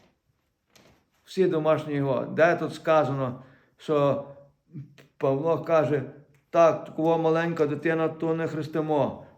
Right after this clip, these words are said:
Ну, не, ну, дивіться, п'ятнадцять років, е, того діянь святих апостолів, чи скільки, і ніде не сказано, що дитину не треба хрестити.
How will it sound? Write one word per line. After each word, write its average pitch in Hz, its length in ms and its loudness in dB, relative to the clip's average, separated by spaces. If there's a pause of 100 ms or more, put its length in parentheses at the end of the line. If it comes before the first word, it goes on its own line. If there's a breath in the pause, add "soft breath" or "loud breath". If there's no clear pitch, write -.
Ну, 139 100 -2
не, 147 200 -2
ну, 156 420 -2
дивіться, 151 400 -2 (300)
п'ятнадцять 160 580 -4
років, 165 540 -2 (280 loud breath)
е, 127 1000 -2 (100)
того 131 880 2 (100)
діянь 156 380 0
святих 143 400 -4
апостолів, 156 720 -4 (300 loud breath)
чи 151 160 -6
скільки, 160 500 -2 (300 loud breath)
і 147 140 -2
ніде 156 720 2 (240)
не 147 380 -4
сказано, 151 680 -2
що 135 920 -4 (220)
дитину 143 680 -2 (260 loud breath)
не 139 100 -2
треба 147 320 0
хрестити. 139 640 -4